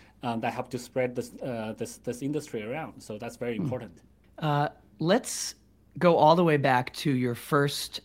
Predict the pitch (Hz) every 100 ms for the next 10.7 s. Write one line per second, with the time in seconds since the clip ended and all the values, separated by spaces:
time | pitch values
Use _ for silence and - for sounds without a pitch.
0 | - 131 147 160 151 127 113 - - _
1 | - _ _ _ - 139 135 147 143 151
2 | 131 123 - 139 131 117 117 110 104 117
3 | 120 131 165 135 147 131 131 127 120 123
4 | - 120 120 120 120 117 117 113 120 120
5 | 135 120 120 - - - - 135 139 135
6 | 131 - 143 123 117 101 - 175 160 139
7 | 113 107 107 104 90 - 113 107 110 131
8 | 147 135 123 113 - 117 110 - - 131
9 | 135 131 - 113 117 185 180 170 135 113
10 | 147 143 151 135 143 139 131